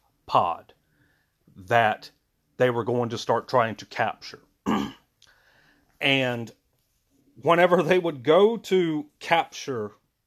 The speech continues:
these orcas, they had people in boats. And, you know, by now, you know, I've talked about before with the orca attacks episode that I did,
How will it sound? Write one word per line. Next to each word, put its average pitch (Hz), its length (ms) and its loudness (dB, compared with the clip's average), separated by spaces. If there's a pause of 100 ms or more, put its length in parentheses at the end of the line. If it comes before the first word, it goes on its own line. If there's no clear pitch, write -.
(960)
these 131 240 -2
orcas, 113 600 -4 (520)
they 117 200 4
had 139 640 0 (520)
people 135 440 -2
in 120 360 -4
boats. - 680 -2 (800)
And, 139 420 0
you 202 140 0
know, 185 140 4
by 254 240 4
now, 254 300 0
you 208 140 0
know, 220 100 2
I've 185 160 -2
talked 269 260 2
about 247 240 2
before 233 340 0
with 147 140 0
the - 80 -10
orca 214 440 2
attacks 107 400 -4
episode 110 460 -8
that 110 120 -4
I 107 80 -4
did, 107 220 -4